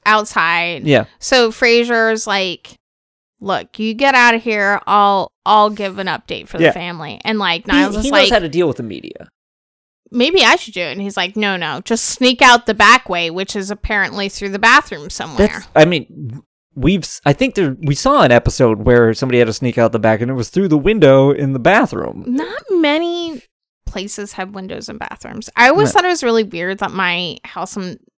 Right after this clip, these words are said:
Speaker 1: in Texas had a bathroom window, and it would always freak me out when the, like, person mowing the lawn was, like, zooming
Speaker 2: <laughs>
Speaker 1: past,
Speaker 2: Uh-huh.
Speaker 1: and I'm like, "That guy's out there."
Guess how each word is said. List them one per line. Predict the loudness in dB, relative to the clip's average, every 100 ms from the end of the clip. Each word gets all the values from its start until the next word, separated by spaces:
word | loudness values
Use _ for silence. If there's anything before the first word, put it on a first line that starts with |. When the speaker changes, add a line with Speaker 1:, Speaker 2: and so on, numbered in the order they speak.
| -14
Speaker 1:
in | -12 -12
Texas | -12 -12 -12 -12
had | -6 -4
a | -6 -8 _ _
bathroom | -4 -2 -2 -4 -4 -6 -8
window, | -6 -4 2 2 4 2
and | 0 0
it |
would | -2 -2
always | -2 -2 -4 -8
freak | -12 -6
me | -2
out | -2 -2
when | -4 -4
the, | -4
like, | -4 -4 -6 _ _ _ _
person | -4 -4 0 0
mowing | 2 0
the | -2
lawn | -4 -4 -2 -2
was, | -4 -2
like, | -4 -4 -6
zooming | -6 -6 -4 2
Speaker 2:
<laughs> | 4
Speaker 1:
past, | 4 2 0 -2 -14 -18 -6
Speaker 2:
Uh-huh. | 2 4
Speaker 1:
and | 4 4
I'm | 2 2
like, | 2 2 -2 -8 -20 _ _ _ _ _ _ _ _ _
"That | -14 -12
guy's | -12 -12 -12
out | -10 -10
there." | -10 -10